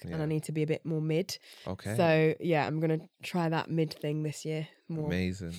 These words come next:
Speaker 1: <laughs>
Speaker 2: amazing, amazing. I, look, like I said, we, we could definitely have another episode in the
Speaker 1: For
Speaker 2: future. And I
Speaker 1: sure.
Speaker 2: really appreciate you, you know, um, you know, sharing your journey. I think it's, I think
Speaker 1: Absolutely.
Speaker 2: it's, um,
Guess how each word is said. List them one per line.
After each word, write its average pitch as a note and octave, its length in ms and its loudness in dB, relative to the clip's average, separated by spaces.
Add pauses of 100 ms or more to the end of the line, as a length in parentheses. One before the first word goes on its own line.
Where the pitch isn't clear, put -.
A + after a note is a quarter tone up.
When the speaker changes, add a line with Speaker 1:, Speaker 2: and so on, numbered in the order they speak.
Speaker 1:
<laughs> G#3 160 4
Speaker 2:
amazing, B2 640 6
amazing. A#2+ 560 6
I, F#2+ 180 4
look, - 480 -4 (720)
like E2+ 100 -2
I F#2+ 40 -2
said, F2+ 280 2
we, F2+ 240 -2
we F2+ 80 -6
could D#2+ 140 -6
definitely F2+ 260 -2
have E2+ 140 0
another D#2+ 480 -2
episode D#2 420 -6
in D2 60 -6
the D2+ 80 -6
Speaker 1:
For - 100 -8
Speaker 2:
future. E2 220 -4
And D2 100 0
I - 40 -4
Speaker 1:
sure. D#2 60 -4
Speaker 2:
really E2 260 -2
appreciate D2+ 760 -6
you, D2 400 -6
you E2 140 -10
know, D2 240 -6 (640)
um, C#2+ 560 -8
you G2 80 -2
know, G#2 80 4
sharing A#2 560 4
your F#2+ 120 0
journey. A2 340 2
I - 20 -2
think - 200 0
it's, F#2+ 120 2
I - 60 2
think - 80 0 (220)
Speaker 1:
Absolutely. - 40 0
Speaker 2:
it's, - 160 -8
um, D#2+ 440 -2